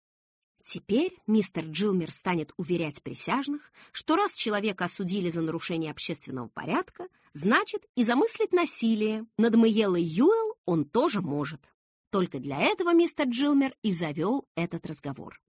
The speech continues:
Такие доводы всегда годятся. «Робинсон, ты отлично умеешь одной рукой и гардеробы рубить, и дрова колоть,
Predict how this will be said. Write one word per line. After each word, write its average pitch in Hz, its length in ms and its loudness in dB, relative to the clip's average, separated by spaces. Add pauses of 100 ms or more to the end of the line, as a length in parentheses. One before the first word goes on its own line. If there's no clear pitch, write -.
(320)
Такие - 320 -4
доводы 160 460 0 (220)
всегда 165 420 -2
годятся. - 580 -12 (1200)
«Робинсон, 240 680 0 (280)
ты 269 80 2
отлично 240 680 4
умеешь 233 520 6
одной 190 380 2
рукой 269 460 0 (120)
и 247 80 4
гардеробы 185 600 2
рубить, 359 500 4 (100)
и 339 80 4
дрова 180 360 2
колоть, - 480 -10